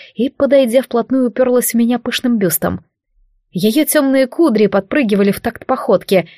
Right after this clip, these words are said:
чем привлекали внимание всех самцов. "Кто дал тебе полномочия решать, где и когда требуется мое присутствие?" Наглость этой самки уже переходила всякие границы.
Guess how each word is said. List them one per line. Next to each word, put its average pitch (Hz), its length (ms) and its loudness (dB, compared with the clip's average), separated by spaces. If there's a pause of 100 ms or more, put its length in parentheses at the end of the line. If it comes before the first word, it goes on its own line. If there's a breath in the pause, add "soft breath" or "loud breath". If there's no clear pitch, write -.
(140 loud breath)
чем 302 200 -2
привлекали 240 460 2
внимание 233 440 2
всех - 260 -2
самцов. 240 560 -2 (1160)
"Кто - 280 0
дал 233 260 4
тебе 233 240 0
полномочия 233 640 2
решать, 214 400 2
где 208 300 0
и 208 40 0
когда 208 300 0
требуется 226 520 2
мое 233 240 2
присутствие?" 180 840 -2 (840)
Наглость 254 480 0
этой 196 180 -2
самки 269 380 0
уже 190 200 0
переходила 226 460 -2
всякие 240 360 -2
границы. 214 680 0